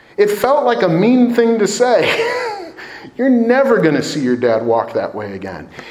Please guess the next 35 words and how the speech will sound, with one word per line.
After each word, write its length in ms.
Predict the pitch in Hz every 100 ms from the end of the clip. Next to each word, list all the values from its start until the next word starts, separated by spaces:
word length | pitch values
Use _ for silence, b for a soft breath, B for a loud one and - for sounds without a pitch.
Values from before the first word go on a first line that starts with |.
| B
In 160 | 175 185
the 100 | 180
dream, 400 | 151 214 247 233
I 120 | 180
began 440 | 165 170 196 196
to 80 | 175
weep, 400 | 160 - 214 196
and 80 | 170
it 140 | 165
was 200 | 165 165
so 260 | 202 220 240
intense 640 | 214 - 208 214 202 -
that 120 | 160
I 140 | 156 156
woke 240 | 175 180
up. 140 | 196 170
I 60 |
wonder 240 | 165 180 185
if 100 | 175
you've 140 | 165
ever 180 | 185 180
had 540 | - - 185 180 175
this 220 | 165 160 -
experience. 640 | - - - 208 180 175
I 100 | 143
woke 380 | 156 160 185 180
up 240 | 208 214 180
and 140 | 170
I 100 | 160
was 260 | 165 160 -
crying 480 | 196 233 254 107 - - 160
in 220 | 175 190
real 180 | 233 247
life, 400 | 277 - - - B B B B
right? 420 | 156 202 262 -